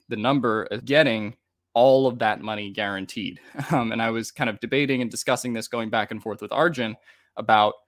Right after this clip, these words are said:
"Hey, well, what if he retires after twenty twenty-four, year one of the extension? What if,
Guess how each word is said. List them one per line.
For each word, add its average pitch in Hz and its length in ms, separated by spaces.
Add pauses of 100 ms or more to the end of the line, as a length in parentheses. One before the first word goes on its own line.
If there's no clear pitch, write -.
(160)
"Hey, 135 240
well, 110 160
what 143 160
if 139 60
he 135 100
retires 117 500
after 113 380
twenty 120 200
twenty-four, 101 540
year 110 240
one 104 180
of 87 100
the 90 100
extension? 101 480
What 151 120
if, 151 120